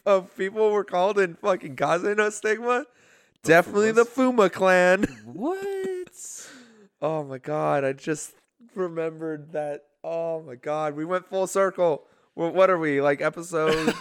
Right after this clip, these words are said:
Speaker 2: <laughs>
Speaker 1: like,
Speaker 2: This is
Speaker 1: eighteen?
Speaker 2: I
Speaker 1: We
Speaker 2: don't
Speaker 1: finally, we finally came back full circle.
Speaker 2: I think this is sixteen, actually.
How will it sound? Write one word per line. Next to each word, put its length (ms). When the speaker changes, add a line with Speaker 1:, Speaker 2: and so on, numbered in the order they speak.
Speaker 2:
<laughs> 200
Speaker 1:
like, 240
Speaker 2:
This 220
is 40
Speaker 1:
eighteen? 420
Speaker 2:
I 40
Speaker 1:
We 100
Speaker 2:
don't 100
Speaker 1:
finally, 500
we 160
finally 340
came 240
back 300
full 180
circle. 540
Speaker 2:
I 80
think 120
this 120
is 200
sixteen, 640
actually. 540